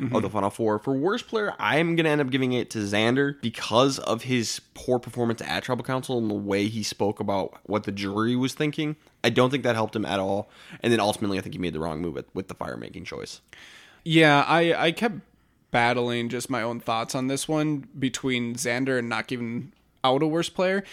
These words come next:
Speaker 1: just because he did win immunity.
Speaker 2: Sure.
Speaker 1: Like, he won final immunity and was able to make this decision. Now, I, I do think it was the incorrect decision, and I do think that he didn't do a great job articulating his thoughts to the jury.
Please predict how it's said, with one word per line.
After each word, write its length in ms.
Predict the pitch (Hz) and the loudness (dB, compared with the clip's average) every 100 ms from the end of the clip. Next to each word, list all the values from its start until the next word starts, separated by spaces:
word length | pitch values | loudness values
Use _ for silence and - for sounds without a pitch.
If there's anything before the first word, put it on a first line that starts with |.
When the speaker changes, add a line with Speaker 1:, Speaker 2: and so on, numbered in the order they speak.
| - - | -20 -6
Speaker 1:
just 160 | 151 | -2
because 240 | 170 156 139 | 2 2 2
he 140 | 185 | -2
did 260 | 147 147 151 | 2 2 4
win 160 | 156 | 4
immunity. 600 | 139 135 135 117 107 101 - | 4 6 4 2 -4 -8 -6
Speaker 2:
Sure. 160 | 131 151 | 4 4
Speaker 1:
Like, 80 | |
he 300 | 160 156 202 | 2 4 6
won 240 | 214 214 196 | 8 8 8
final 320 | 214 196 185 | 6 8 6
immunity 560 | 165 160 156 131 131 120 | 8 8 8 4 2 2
and 200 | 135 131 | 2 2
was 200 | 131 - | 0 4
able 220 | 156 156 | 4 6
to 80 | 135 | 2
make 240 | 131 131 | 0 0
this 160 | 131 - | -6 -6
decision. 560 | 123 - 123 113 117 | -4 -2 -2 -4 -4
Now, 160 | 123 131 | -2 2
I, 400 | 135 127 139 143 - - | 2 2 2 0 -2 -2
I 120 | 139 | 0
do 160 | 139 143 | 2 2
think 180 | 143 135 | 2 0
it 60 | |
was 100 | 135 | -2
the 160 | 127 139 | -2 0
incorrect 420 | 143 143 139 139 | 0 2 0 0
decision, 560 | 120 - 127 131 165 160 | -6 -4 -2 0 0 0
and 240 | 131 127 | 0 0
I 100 | 123 | 0
do 200 | 120 127 | -2 -4
think 220 | 127 117 | -4 -4
that 220 | 117 113 | -4 -4
he 100 | 135 | -4
didn't 220 | 127 123 123 | -4 -4 -4
do 180 | 120 | -6
a 20 | 120 | -6
great 360 | 147 143 147 | -4 -2 -2
job 500 | 139 135 120 120 127 - - - | 2 4 4 2 -4 -10 -20 -6
articulating 600 | 135 123 120 123 120 117 | -4 -2 -2 -2 -4 -4
his 120 | 117 | -6
thoughts 280 | 123 110 - | -4 -4 -4
to 120 | 123 | -8
the 120 | 110 | -8
jury. 440 | 110 104 107 127 | -8 -6 -2 -2